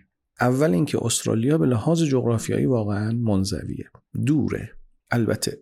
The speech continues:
این انزوا از بعضی جهات باعث می‌شه که استرالیا امن باشه،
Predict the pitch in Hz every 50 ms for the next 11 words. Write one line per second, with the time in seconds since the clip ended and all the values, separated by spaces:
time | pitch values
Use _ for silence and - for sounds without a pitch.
0 | _ - 156 165 180 175 - 139 151 160 151 160 156 143 156 160 151 139 135 117
1 | 113 110 117 143 147 156 151 135 - 156 151 - 139 120 131 135 135 - - 110
2 | 107 117 131 - - 127 120 113 - - 123 123 - - 135 127 127 - - 117
3 | - - - 107 104 101 101 107 120 - - - - 123 127 117 101 92 85 92
4 | 92 - - - - - - - -